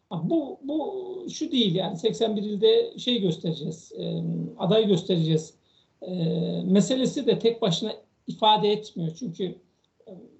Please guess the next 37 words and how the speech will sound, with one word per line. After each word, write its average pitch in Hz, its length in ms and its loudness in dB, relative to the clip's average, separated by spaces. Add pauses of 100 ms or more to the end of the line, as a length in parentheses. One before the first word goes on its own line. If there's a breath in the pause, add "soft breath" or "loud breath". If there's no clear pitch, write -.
son 302 260 -2
seçimde 170 400 0
yani 185 340 -4
altı 233 300 -4
ay 277 120 0
önce 214 120 0
yapıldı 165 320 -2
seçimler 165 440 -4
çok, 170 240 -8
e, - 800 -12
şey 214 240 2
değil 185 180 2
yani 160 140 -2
üstüne 175 240 -4
üç 165 140 -8
beş 185 200 0
yıl 185 80 0
geçmiş 175 420 -2
değil. 190 240 -2 (520 loud breath)
E, 214 60 -4 (680)
aldığımız 247 500 2
oy 233 140 8
oranı 208 240 6
ortada. 170 400 -4 (540)
Yani 165 200 -4
bu, 233 120 -2
bu 254 100 0
oy 214 140 8
oranıyla, 196 880 2
e, 160 60 -4
yerel 196 240 2
seçimlerde 185 840 0
nasıl 180 300 2
bir 180 200 4
başarı 175 360 0
sağlayacağınız 180 880 0
da - 260 0